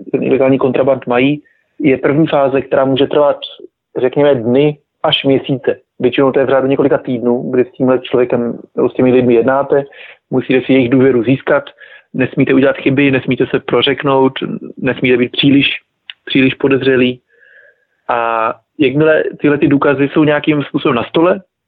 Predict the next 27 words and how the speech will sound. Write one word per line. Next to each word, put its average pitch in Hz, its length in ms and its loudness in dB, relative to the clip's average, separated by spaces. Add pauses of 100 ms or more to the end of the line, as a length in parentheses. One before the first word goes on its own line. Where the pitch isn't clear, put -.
(320)
v - 40 -4
ideálním 143 320 2
případě 135 600 0
ještě 131 240 -2
zdokumentovány, 147 920 0
aby 127 160 0
pak 131 160 -2
u 139 80 -6
soudu 127 420 2
mohlo 123 280 0
být 123 200 -2
opravdu, 127 360 0 (460)
mm, 123 400 -6 (220)
aby 143 180 2
ten 127 140 -2
materiál 127 360 0
mohl 123 140 0
být 131 160 0
použit 127 400 2
a 117 140 2
aby 117 400 -2
se - 100 -4
ti - 100 -2
lidé 123 180 2
nemohli 123 220 0
vykroutit, 120 480 -2
že 123 140 0